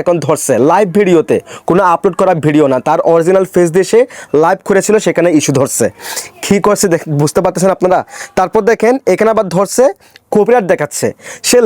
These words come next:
লাইভ ভিডিও করলো, সেখানে আবার কপিরাইটের সমস্যা কী? আবার তাকে যে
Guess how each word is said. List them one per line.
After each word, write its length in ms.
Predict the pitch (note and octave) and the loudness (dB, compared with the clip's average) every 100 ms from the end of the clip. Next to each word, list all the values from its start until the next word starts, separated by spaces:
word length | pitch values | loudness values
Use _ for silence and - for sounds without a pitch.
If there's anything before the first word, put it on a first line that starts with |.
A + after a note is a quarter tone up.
| F#3 | 4
লাইভ 160 | G3 F3 | 2 0
ভিডিও 160 | F#3 A#3+ A#3 | 2 2 2
করলো, 160 | A#3+ B3 | 0 0
সেখানে 220 | - G3 G#3 | 0 0 0
আবার 120 | G3+ - | 0 -2
কপিরাইটের 360 | F3 F#3 F3+ E3+ | 0 2 0 0
সমস্যা 300 | D#3+ D3 - C3 | 0 0 -2 -4
কী? 100 | G#2+ - - - - - D#3+ | -6 -8 -14 -18 -16 -6 -2
আবার 140 | F3 A3+ | -2 0
তাকে 200 | G#3+ G#3 | 0 0
যে 40 | G#3+ | 2